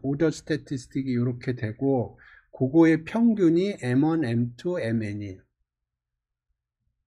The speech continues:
그 다음에 코베리언스 매트릭스, 요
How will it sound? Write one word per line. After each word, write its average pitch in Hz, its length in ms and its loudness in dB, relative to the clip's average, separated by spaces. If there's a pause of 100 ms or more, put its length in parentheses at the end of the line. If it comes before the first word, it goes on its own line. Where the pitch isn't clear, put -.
(2000)
그 165 120 -8
다음에 226 600 2 (460)
코베리언스 269 840 4
매트릭스, 151 1000 0 (320)
요 180 520 8